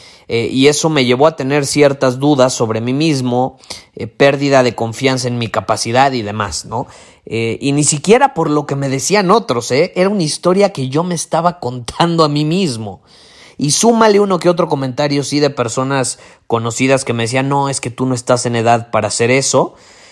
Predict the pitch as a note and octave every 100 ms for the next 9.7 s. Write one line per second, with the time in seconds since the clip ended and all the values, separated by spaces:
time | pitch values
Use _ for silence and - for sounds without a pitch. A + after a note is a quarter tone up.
0 | _ _ _ G#2+ A#2+ A#2+ B2 C#3+ C#3+ D3
1 | B2+ A#2 A#2 B2 B2 A#2 A2+ - - A2
2 | G#2+ F#2+ F#2 _ _ _ _ _ _ _
3 | - - A2+ A3+ C3 B2 D3+ E3 D#3+ D3+
4 | D3 D3 D3 C#3+ C3+ C3+ C3+ C3+ C3+ C#3
5 | - A#2 A2 C3 C3 A#2+ A2 A2 G#2+ A2+
6 | A2+ A#2 A#2 - - - - _ C3 C#3
7 | - C#3 F3+ G3+ C#3+ C3+ D3+ C#3+ G3+ C4
8 | B3 F#3+ A3+ E3+ A3+ G#3+ - A#2 G2+ _
9 | B2+ A#2+ D3+ C3 A2+ G2+